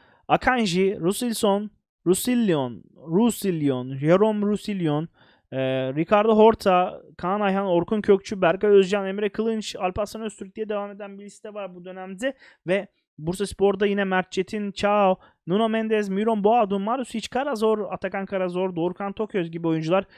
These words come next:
kadrodan ayrılmışlar, e, üçüncü sezonda. Dördüncü sezonda pek bir hareketlilik olmamış Bursaspor'da. Halil Dervişoğlu, Cataldi, Umut Meraş eski oyunculardan ve Mert Yandaş takıma katılan isimlerden.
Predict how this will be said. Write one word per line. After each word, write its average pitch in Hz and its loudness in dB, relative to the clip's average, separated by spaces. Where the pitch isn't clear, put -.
kadrodan 156 0
ayrılmışlar, 147 0
e, 139 -6
üçüncü 156 -6
sezonda. 165 -2
Dördüncü 233 2
sezonda 269 -2
pek - -8
bir 262 -4
hareketlilik 240 -2
olmamış 196 0
Bursaspor'da. 202 -4
Halil 214 -2
Dervişoğlu, 214 0
Cataldi, 240 -4
Umut 196 -6
Meraş 220 -4
eski 151 -10
oyunculardan 165 -2
ve 160 0
Mert 139 -2
Yandaş 160 -2
takıma 156 -6
katılan 160 -6
isimlerden. 147 -6